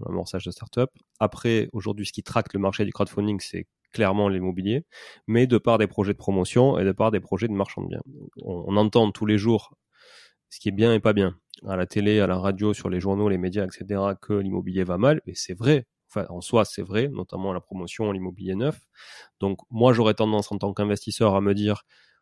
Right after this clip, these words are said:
j'ai fait beaucoup de crowdfunding, tu vois, j'en ai fait. En plus, moi, je suis à Toulouse, euh, il y a WeSeed qui est un des premiers, euh, euh, voilà, je, je, je les connais bien, euh, j'ai même collaboré avec eux sur deux, deux, trois trucs. Voilà, je me dis, j'y croyais, tu vois. Aujourd'hui, j'y crois un peu moins.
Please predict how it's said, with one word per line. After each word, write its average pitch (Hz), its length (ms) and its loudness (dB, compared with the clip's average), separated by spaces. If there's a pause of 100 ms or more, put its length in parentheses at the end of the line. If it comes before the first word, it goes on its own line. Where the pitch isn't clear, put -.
(540)
j'ai 110 140 0
fait 131 80 6
beaucoup 131 220 2
de - 60 -2
crowdfunding, 110 460 0
tu - 80 -14
vois, 101 120 2
j'en 98 140 -2
ai 92 80 0
fait. 120 240 2
En 95 100 0
plus, 104 240 -8
moi, 104 100 0
je - 80 -8
suis 98 100 -4
à 95 40 -2
Toulouse, 104 460 2
euh, 92 260 0
il 90 60 -6
y 90 60 -4
a 87 80 -2
WeSeed 95 400 -4
qui - 140 -12
est - 20 -4
un 95 80 -4
des 92 80 -4
premiers, 101 460 0
euh, 98 240 0 (440)
euh, 90 240 -6
voilà, 90 360 0
je, 87 300 -6
je, 87 180 -8
je 82 120 -14
les 95 80 -4
connais 90 240 -6
bien, 104 200 2
euh, 110 380 2 (920)
j'ai 98 120 -6
même 92 140 -2
collaboré 92 400 0
avec 90 200 -6
eux 98 40 -6
sur - 160 -14
deux, 92 200 -8
deux, 95 100 -6
trois - 180 -8
trucs. 120 400 0 (340)
Voilà, 98 360 -2 (420)
je 107 140 -6
me 110 100 0
dis, 131 380 0
j'y 107 180 -2
croyais, 120 340 2
tu - 100 -14
vois. 104 200 -4 (420)
Aujourd'hui, 107 460 2
j'y 110 80 0
crois 127 220 0
un 110 100 0
peu 113 120 0
moins. 98 260 0